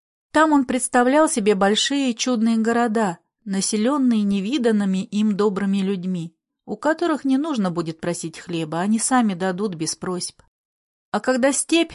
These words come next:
всё шире развёртывалась перед его глазами, вдруг выдвигала из себя станицу, уже знакомую ему, похожую строениями и людьми на все те, которые он видел прежде,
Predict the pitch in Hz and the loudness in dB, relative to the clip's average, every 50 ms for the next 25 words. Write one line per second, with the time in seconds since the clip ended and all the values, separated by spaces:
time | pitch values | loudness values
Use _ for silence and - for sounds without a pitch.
0 | - - - - 254 254 247 - 285 294 285 269 247 233 226 214 220 220 254 277 | -12 -14 -6 -2 0 0 0 0 0 2 2 4 4 4 4 2 2 2 2 2
1 | 269 254 - 226 202 208 202 190 190 - - - 214 214 202 185 220 226 214 240 | 0 0 0 0 0 2 0 0 -2 -4 -4 -2 -2 0 0 0 0 0 2 2
2 | 247 220 196 196 196 196 196 247 277 294 277 226 185 175 180 - _ _ - 180 | 0 2 2 0 0 0 2 2 2 2 2 2 0 -2 -4 -10 _ _ -12 -4
3 | 175 214 247 269 - - 233 233 269 226 240 254 262 226 240 269 269 254 240 214 | -2 0 0 0 0 -2 0 0 2 2 2 0 0 2 4 4 6 6 6 4
4 | 214 208 - - 220 196 220 220 - - - 196 202 208 220 247 269 269 - - | 4 2 0 -2 0 2 2 0 0 -2 -4 -2 0 2 2 2 2 0 0 0
5 | 214 208 196 208 214 202 208 214 214 214 - 247 277 302 294 254 214 196 180 175 | 0 0 2 2 0 2 2 0 0 -2 -4 -4 -2 -2 0 0 0 0 -2 -4
6 | 175 170 170 160 156 143 - - _ _ _ _ _ _ _ - 185 190 - - | -4 -6 -6 -8 -8 -10 -14 -16 _ _ _ _ _ _ _ -4 -4 -2 0 0
7 | 262 262 233 226 214 208 - - - 202 196 190 202 208 233 262 277 262 240 220 | 0 2 2 2 0 0 0 -2 -2 0 0 0 0 0 0 0 0 0 0 0
8 | 208 196 190 180 180 175 - - 175 185 185 190 175 170 190 208 233 254 262 220 | 0 0 -2 -4 -6 -8 -8 -6 -4 -2 -2 -2 -2 0 0 2 2 2 2 2
9 | 196 190 - - - 202 196 - - 247 247 233 233 - 202 202 - 214 202 202 | 2 0 -2 -4 -4 -6 -6 -4 -2 -2 0 0 0 -2 -2 -2 0 0 0 0
10 | 202 196 196 196 220 214 180 175 175 175 - 202 220 247 269 240 196 170 156 160 | 0 0 0 0 -2 -2 -2 -4 -6 -4 -4 -2 0 0 0 -2 -2 -6 -8 -10
11 | 165 | -10